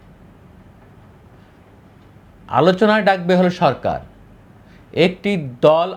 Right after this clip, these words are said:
আরেকটি দলকে অন্তত এই ইস্যুতে ডাকতে পারে না।" যেই দলগুলো মধ্যে মতবিরোধ দেখা দিয়েছে, সেই দলগুলো একে অপরকে ডাকতে পারে? পারে না তো। গ্রাম অঞ্চলে যে সালিশ হয়,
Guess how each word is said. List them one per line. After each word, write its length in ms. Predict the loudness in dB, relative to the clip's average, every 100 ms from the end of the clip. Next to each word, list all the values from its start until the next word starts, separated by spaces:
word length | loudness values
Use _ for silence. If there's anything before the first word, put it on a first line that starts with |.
| -8
আরেকটি 400 | 0 0 -2 -6
দলকে 480 | 0 0 0 -4 -4
অন্তত 260 | -6 -6 -6 -8
এই 240 | 0 2 2
ইস্যুতে 240 | -2 -2
ডাকতে 300 | 0 0 -4
পারে 260 | -6 -6 -8
না।" 180 | -18 -20 -20 -20 -20 -20 -18
যেই 380 | -14 0 4 4
দলগুলো 760 | 4 2 2 0 0 0 -4 -10 -12
মধ্যে 460 | -2 -2 -2 -2 0
মতবিরোধ 540 | 2 0 0 2 2
দেখা 300 | 2 0 -2
দিয়েছে, 520 | -6 -8 -12 -16 -20 -20 -20 -20 -20 -20 -20 -20 -20 -20 -20 -20 -20 -20 -20 -20 -20
সেই 360 | -2 2 2
দলগুলো 460 | 4 2 2 2 4
একে 220 | 2 0
অপরকে 220 | -2 0
ডাকতে 280 | -2 -2 -4
পারে? 280 | -2 -2 -4
পারে 220 | -4 -6 -6
না 100 | -10
তো। 180 | -14 -20 -20 -20 -20 -20 -20 -20 -20 -20 -20 -18 -2
গ্রাম 280 | 2 2
অঞ্চলে 360 | 0 -2 0 0
যে 80 | -2
সালিশ 500 | -2 -2 -2 -2 -2
হয়, 220 | -2 -2